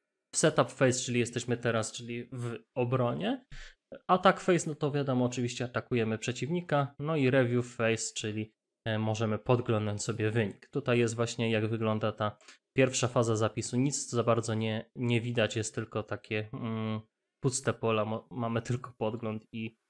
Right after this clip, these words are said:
tyle. I nie wiemy oczywiście, z jaką gildią gramy, dlatego tutaj też znak zapytania. Dopiero po, po zakończeniu preview phase jest... Yy,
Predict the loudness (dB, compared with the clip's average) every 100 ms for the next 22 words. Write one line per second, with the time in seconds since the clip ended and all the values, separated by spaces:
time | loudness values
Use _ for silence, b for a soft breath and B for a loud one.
0 | _ 2 4 4 4 4 4 4 2 -2
1 | 0 0 0 -2 -2 0 0 0 -2 0
2 | -2 -4 -4 -6 -6 -8 -8 -8 -8 -6
3 | -6 -6 -8 _ -6 -6 -4 -4 0 0
4 | 0 -2 -6 -8 _ _ _ _ _ _
5 | _ 2 2 2 0 2 2 2 2 2
6 | 0 2 0 0 -2 -2 -2 -4 -8 -10
7 | -8 -8 -8 -6 -4 -4 -6